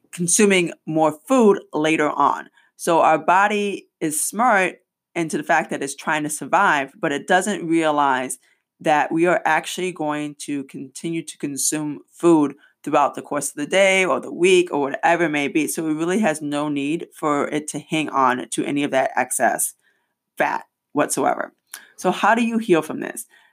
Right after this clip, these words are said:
Eat a low sugar diet with less simple carbohydrates.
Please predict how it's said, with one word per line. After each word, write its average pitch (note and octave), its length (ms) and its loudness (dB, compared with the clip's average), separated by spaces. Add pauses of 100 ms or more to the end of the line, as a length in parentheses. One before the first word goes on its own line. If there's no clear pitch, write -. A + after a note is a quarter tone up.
(120)
Eat G#3 140 4
a A3+ 80 4
low F#3+ 220 4
sugar F#3+ 300 0
diet D#3+ 460 2
with D#3 200 -2
less D3+ 280 0
simple D#3+ 400 0
carbohydrates. D#3 880 -4